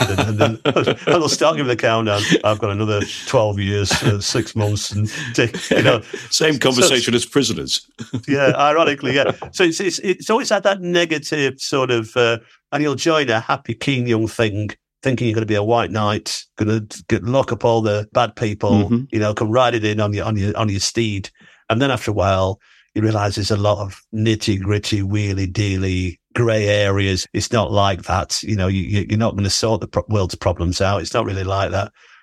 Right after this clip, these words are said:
Speaker 1: And then you've got these old cynical timers sat round the canteen, and slowly they lure you in, and you end up one of them, the grumpy old.
Speaker 2: Mm-hmm.
Speaker 1: Uh, I'd like to think that I'm the exception. I like to think that I'm,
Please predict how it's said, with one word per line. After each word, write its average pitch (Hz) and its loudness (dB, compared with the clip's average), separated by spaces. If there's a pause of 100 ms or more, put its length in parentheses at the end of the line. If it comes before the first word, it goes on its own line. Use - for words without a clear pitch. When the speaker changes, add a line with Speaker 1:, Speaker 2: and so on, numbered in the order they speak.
(200)
Speaker 1:
And 123 2
then 139 2
you've 120 0
got 117 2
these 110 0
old 113 0
cynical 107 -2
timers 98 -2
sat - 0
round 98 0
the 101 -2
canteen, 95 -4
and 92 -2
slowly 117 2
they 101 0
lure 104 0
you 98 -4
in, 95 -2
and 104 -2
you 117 2
end 110 0
up 104 -2
one 107 0
of 98 -2
them, 95 -2
the 92 0
grumpy 104 0
old. 95 -2 (140)
Speaker 2:
Mm-hmm. 82 2
Speaker 1:
Uh, 139 2 (340)
I'd - 0
like 202 2
to 131 -4
think 147 0
that 131 4
I'm 139 2
the 147 0
exception. 110 -4
I 127 2
like 143 2
to 101 -6
think 113 -4
that 101 -2
I'm, 107 -2